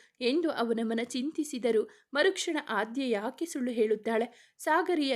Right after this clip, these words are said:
ಯಾರು ಎಂದು ಆದ್ಯಾಳಿಗೆ ತಿಳಿಯದು. ಹಾಗಿದ್ದ ಮೇಲೆ ಆದ್ಯ ಹೇಳಿದ್ದು ನಿಜವೇ ಇರಬೇಕು ಎಂದು ಯೋಚಿಸಿದವನು ಸಾಗರಿಯ ಕಡೆಗೆ ತೀರದ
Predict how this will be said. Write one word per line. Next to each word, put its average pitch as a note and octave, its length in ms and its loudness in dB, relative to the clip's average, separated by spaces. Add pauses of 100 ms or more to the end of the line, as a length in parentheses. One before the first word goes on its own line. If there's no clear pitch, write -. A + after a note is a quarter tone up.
ಯಾರು G3+ 300 4
ಎಂದು B3 240 0
ಆದ್ಯಾಳಿಗೆ A3+ 720 0
ತಿಳಿಯದು. A3 460 2 (420)
ಹಾಗಿದ್ದ C4 420 2
ಮೇಲೆ F4 360 4
ಆದ್ಯ A#3 340 0
ಹೇಳಿದ್ದು A#3+ 420 0
ನಿಜವೇ B3 440 0
ಇರಬೇಕು A3 460 0 (340)
ಎಂದು B3 260 2
ಯೋಚಿಸಿದವನು B3+ 880 0
ಸಾಗರಿಯ C4 680 -2
ಕಡೆಗೆ B3 400 0
ತೀರದ C#4+ 500 -2